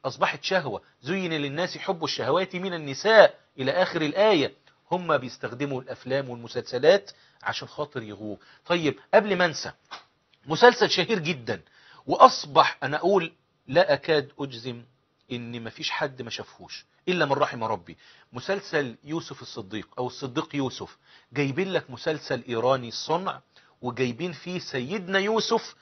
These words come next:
وسيدنا يعقوب. الواد لهبل ده اللي هو طالع بدور سيدنا يوسف، اللي بيقولوا شايفين الوسامة وبتهيم البنات فيه عشقا، يعني ده نحلى منه.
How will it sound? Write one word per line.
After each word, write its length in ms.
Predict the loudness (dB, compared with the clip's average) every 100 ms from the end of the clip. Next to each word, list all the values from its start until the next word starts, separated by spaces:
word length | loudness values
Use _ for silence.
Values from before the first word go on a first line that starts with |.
| -20 _ -10
وسيدنا 580 | -4 -2 0 -2 0
يعقوب. 540 | 2 2 0 -2 -2 -4 _ _ _ -6
الواد 360 | 2 6 6
لهبل 420 | 6 4 6 4 4
ده 120 | 2
اللي 180 | 4 4
هو 180 | 4
طالع 340 | 4 4 4 2
بدور 320 | -4 -4 -4
سيدنا 440 | -2 -4 -4 -4
يوسف، 440 | -2 -2 -2 -2 -4 _ _ _ _ -6
اللي 380 | -4 -2 -2 -2
بيقولوا 500 | -2 -2 0 0 -2 -6 -10
شايفين 560 | -6 -6 -6 -10 -8
الوسامة 720 | -6 -6 -6 -8 -10 -8 -8 -10 -16 -12 -4
وبتهيم 880 | -4 -2 -2 0 0 2 2 0 0
البنات 640 | -2 -2 0 2 2 0
فيه 460 | -4 -6 -2 0 2
عشقا، 500 | 2 0 6 6 6 -6 -20 -20 _ _ 0
يعني 340 | 2 2 -2
ده 180 | 2 4
نحلى 280 | 4 4 2
منه. 220 | 2 -4